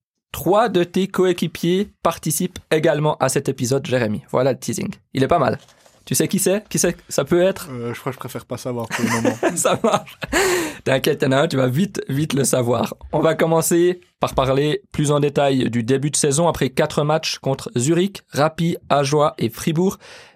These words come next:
Speaker 1: Bienne compte cinq points, victoire contre Ajoie dans le temps réglementaire et contre Fribourg, c'était mardi après les tirs au but. On va bien sûr commencer par ça, Jérémy. C'était quoi cette séance de tirs au but ?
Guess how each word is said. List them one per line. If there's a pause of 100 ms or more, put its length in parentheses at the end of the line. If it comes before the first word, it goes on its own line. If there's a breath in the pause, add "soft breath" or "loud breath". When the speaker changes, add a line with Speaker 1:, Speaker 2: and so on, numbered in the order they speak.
Speaker 1:
Bienne
compte
cinq
points,
victoire
contre
Ajoie
dans
le
temps
réglementaire
et
contre
Fribourg,
c'était
mardi
après
les
tirs
au
but. (480 loud breath)
On
va
bien
sûr
commencer
par
ça,
Jérémy. (380 soft breath)
C'était
quoi
cette
séance
de
tirs
au
but ?